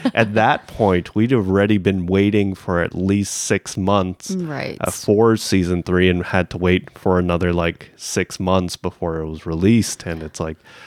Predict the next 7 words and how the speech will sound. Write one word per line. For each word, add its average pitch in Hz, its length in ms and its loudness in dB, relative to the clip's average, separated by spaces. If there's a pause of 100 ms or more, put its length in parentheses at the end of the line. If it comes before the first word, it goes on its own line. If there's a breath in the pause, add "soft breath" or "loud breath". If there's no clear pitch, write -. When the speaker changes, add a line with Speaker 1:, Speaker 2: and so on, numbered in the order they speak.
(260 loud breath)
Speaker 1:
we 101 80 0
were 98 100 6
just 87 260 -2
dying 98 520 0
for - 120 -4
new 87 280 2
episodes. 82 760 -4